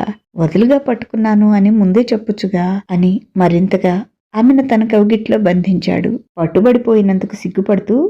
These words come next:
'నేను అలా ఏం అనలేదు' అంది. 'మరి ఎలా అన్నావే చెప్పు' అంటూ ఆమెను తన వైపు తిప్పుకున్నాడు.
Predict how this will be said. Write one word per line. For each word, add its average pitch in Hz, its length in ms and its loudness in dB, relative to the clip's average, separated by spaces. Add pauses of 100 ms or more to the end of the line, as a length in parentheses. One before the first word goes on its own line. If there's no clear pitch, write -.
(380)
'నేను 180 280 2
అలా 185 220 2 (100)
ఏం 185 280 2
అనలేదు' 214 520 2 (380)
అంది. 180 300 2 (440)
'మరి 233 160 2
ఎలా 185 240 2
అన్నావే 196 480 2 (220)
చెప్పు' 214 320 -2 (440)
అంటూ 185 260 0 (380)
ఆమెను 214 320 4
తన 180 180 0
వైపు 170 260 0
తిప్పుకున్నాడు. 180 720 -2